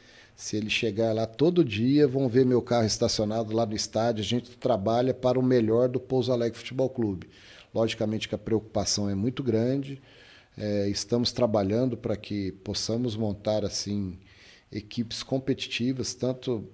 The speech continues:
para o Campeonato Mineiro, mas também para a Série C do Brasileiro. Então, conte conosco, confie que nós vamos ter uma equipe boa aí para o ano que vem.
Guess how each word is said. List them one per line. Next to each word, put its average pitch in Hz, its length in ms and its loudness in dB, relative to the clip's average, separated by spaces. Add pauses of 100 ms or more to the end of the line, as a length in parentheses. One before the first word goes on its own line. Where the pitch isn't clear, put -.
(140)
para 110 180 2
o 104 40 -4
Campeonato 101 540 -4
Mineiro, 139 500 2 (140)
mas 117 300 -4
também 123 380 0
para 135 220 -2
a 123 40 -2
Série 131 300 -2
C 117 240 -2
do 113 100 -4
Brasileiro. 113 600 -2
Então, 120 540 -4 (720)
conte 117 300 -2
conosco, 117 640 2
confie 117 640 -2
que 147 480 -8
nós 131 220 -2
vamos 131 200 -2
ter 131 240 2
uma 117 160 0
equipe 113 320 -6
boa 104 320 -2
aí 101 80 -2
para 98 180 -6
o 98 80 -4
ano 95 140 -6
que - 160 -14
vem. 76 220 -14